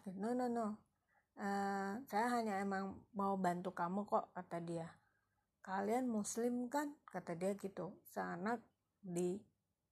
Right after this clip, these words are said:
sana jarang sekali memang, eh, ada, tapi tidak banyak orang yang meng-,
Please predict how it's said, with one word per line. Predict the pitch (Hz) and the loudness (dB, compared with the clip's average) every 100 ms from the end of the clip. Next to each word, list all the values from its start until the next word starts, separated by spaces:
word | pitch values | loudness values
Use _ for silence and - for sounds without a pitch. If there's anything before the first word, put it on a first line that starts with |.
| _ _ _ _ _ _ _ | _ _ _ _ _ _ _
sana | - - 240 220 180 214 | -6 0 2 2 2 2
jarang | 196 175 175 180 | 2 2 0 -2
sekali | 196 202 208 | 2 4 4
memang, | 180 180 180 190 208 _ 226 | 0 0 -2 -4 -8 _ -8
eh, | 185 170 170 170 170 - _ _ - - - - | -6 -4 -4 -6 -8 -14 _ _ -20 -20 -12 -4
ada, | 185 185 | 0 2
tapi | 196 190 220 | 2 0 -2
tidak | 208 170 | -2 -2
banyak | 175 175 170 | -2 -4 -4
orang | 180 170 170 | -4 -4 -4
yang | 175 | -4
meng-, | 180 185 | -4 -4